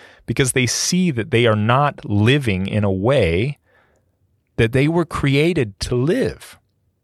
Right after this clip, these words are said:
They're receiving this truth from the word,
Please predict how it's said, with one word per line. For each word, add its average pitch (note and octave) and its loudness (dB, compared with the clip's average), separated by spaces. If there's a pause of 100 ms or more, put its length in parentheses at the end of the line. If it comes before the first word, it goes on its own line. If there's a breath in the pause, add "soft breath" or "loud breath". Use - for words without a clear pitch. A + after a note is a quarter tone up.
(760)
They're C#3+ 0
receiving D#3+ -2
this D#3 -2
truth - -4 (1120)
from D#3 0
the C#3+ -2
word, A#2 -2